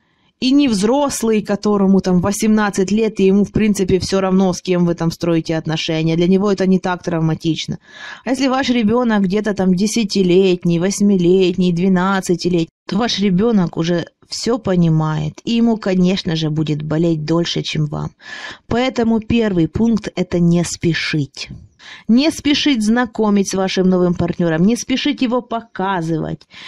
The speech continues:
и поговорить перед этим, готов ли ваш ребёнок к тому, что у вас кто-то появится.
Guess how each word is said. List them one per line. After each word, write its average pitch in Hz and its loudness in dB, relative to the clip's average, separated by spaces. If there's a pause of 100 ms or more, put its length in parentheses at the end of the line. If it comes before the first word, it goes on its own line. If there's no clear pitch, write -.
(320)
и 240 0
поговорить 214 0
перед 165 0
этим, 156 -4
готов 214 -2
ли 196 0
ваш 170 -2
ребёнок 165 -2
к - -20
тому, 185 0
что - -4
у - -4
вас 156 -6
кто-то 160 -6
появится. 147 -6